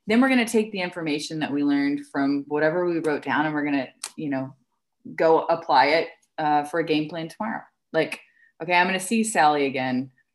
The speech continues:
Do I need to make an amends to her? I'm gonna, you know, I'm gonna make a plan to make an amends. I'm gonna go through my day. Okay, I know that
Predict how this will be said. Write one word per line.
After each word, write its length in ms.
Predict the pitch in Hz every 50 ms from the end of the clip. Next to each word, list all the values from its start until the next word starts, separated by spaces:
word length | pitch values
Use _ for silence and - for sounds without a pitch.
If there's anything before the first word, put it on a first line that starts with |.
| _ _ _ 147
Do 100 | 156 147
I 60 | 147
need 140 | 160 165 170
to 140 | 165 165
make 160 | 165 165 165 175
an 80 | 170
amends 280 | 165 170 170 175 170 -
to 140 | - - -
her? 140 | - 151 151
I'm 140 | 147 127 139
gonna, 240 | 139 135 131 123 -
you 100 | 151 143
know, 320 | 139 135 135 139 143 143 -
I'm 100 | - 143
gonna 120 | 147 143 135
make 180 | 139 139 139
a 60 | - -
plan 320 | - - 180 196 196 180
to 60 | 165
make 200 | 143 131 127 135
an 80 | 139 143
amends. 420 | 156 185 190 160 135 208 214 -
I'm 80 | - 135
gonna 120 | 135 131
go 680 | 135 139 135 139 143 143 143 143 147 147 147 147 143 -
through 120 | - 165
my 100 | 160 156
day. 360 | 156 170 170 165 165 160 165 - - - _
Okay, 300 | - 185 - 226 208 208
I 80 | 202 196
know 320 | 202 202 214 226 226 214
that 340 | - 185 160 156 147 135 127